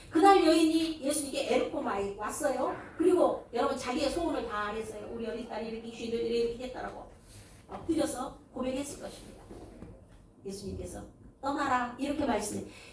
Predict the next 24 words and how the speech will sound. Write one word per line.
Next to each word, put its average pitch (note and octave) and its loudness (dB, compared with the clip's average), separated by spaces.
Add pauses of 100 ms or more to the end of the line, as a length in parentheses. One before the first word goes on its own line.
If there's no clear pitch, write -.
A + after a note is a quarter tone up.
예수님의 E4 8
말씀을 A4 4
돌아감으로 D#4 2
또 A4+ 2
다시 D#4+ 0
한번 F#4 4
에르코마이 E4+ 4
함으로 F4 8
인하여서 C#4 6 (200)
집에 B3+ 2
돌아가서 A#3+ -4
보니까 F#4+ 8 (540)
건강한 G#4 8
딸이 G#3+ -6
귀신이 G4+ 2
떠나간 A3 -2 (240)
그 A#3 -2
건강한 G3+ -4
딸을 E4+ -2
볼 C#4+ -6
수 - -6
있게 - -6
된 A#3 -10
것입니다. A#3 -12